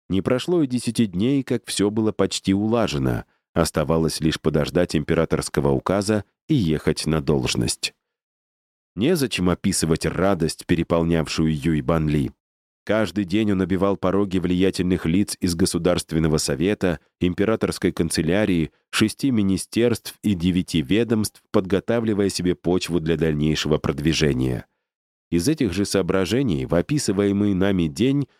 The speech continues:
он запасся крупной взяткой для того, чтобы попасть на прием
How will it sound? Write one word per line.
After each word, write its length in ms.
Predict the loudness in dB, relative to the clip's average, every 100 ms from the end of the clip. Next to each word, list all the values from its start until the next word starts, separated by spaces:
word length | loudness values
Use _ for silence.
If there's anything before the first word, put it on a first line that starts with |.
| _ _
он 180 | -2 0
запасся 580 | 0 -2 0 0 0 -2
крупной 500 | 0 -2 0 0 0
взяткой 480 | 0 -2 -2 -2 0
для 180 | 0
того, 280 | 0 0 0
чтобы 260 | 0 0 0
попасть 440 | 0 0 0 0
на 120 | -2
прием 480 | -2 -2 0 0 0